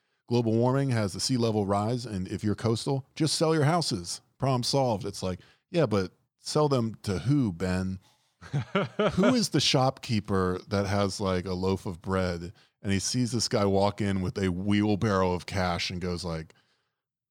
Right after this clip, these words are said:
Speaker 1: "All right, I know this currency is basically worthless,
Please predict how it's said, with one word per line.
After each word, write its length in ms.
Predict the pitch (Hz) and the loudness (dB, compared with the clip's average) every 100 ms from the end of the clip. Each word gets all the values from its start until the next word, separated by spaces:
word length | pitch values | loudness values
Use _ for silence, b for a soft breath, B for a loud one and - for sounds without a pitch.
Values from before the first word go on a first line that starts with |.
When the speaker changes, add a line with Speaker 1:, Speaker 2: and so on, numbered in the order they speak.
| - | -2
Speaker 1:
"All 160 | 113 | 2
right, 260 | 95 82 71 - | 2 0 -4 -4
I 140 | 95 | 0
know 240 | 98 104 104 | 2 4 4
this 220 | 98 - | 2 0
currency 500 | - 95 90 82 92 | 0 0 0 -2 -4
is 220 | 85 82 | -4 -6
basically 680 | - - 92 92 - 92 87 82 | -12 -6 -2 0 -2 -4 -6 -2
worthless, 640 | 87 87 - 78 73 - | 0 0 -2 -10 -8 -8